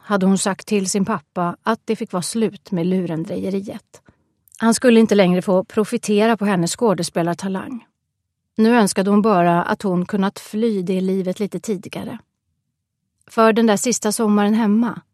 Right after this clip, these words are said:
hade hennes pappa iscensatt sin största bluff dittills. Och Tana hade inte anat att medan hon själv förälskade sig i en rik änkas son lurade hennes pappa av änkan allt hon ägde och hade.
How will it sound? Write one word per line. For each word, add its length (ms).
hade 220
hennes 240
pappa 360
iscensatt 640
sin 180
största 440
bluff 280
dittills. 760
Och 220
Tana 380
hade 220
inte 220
anat 460
att 280
medan 460
hon 220
själv 240
förälskade 580
sig 300
i 80
en 160
rik 320
änkas 540
son 440
lurade 540
hennes 280
pappa 360
av 340
änkan 500
allt 300
hon 140
ägde 400
och 80
hade. 380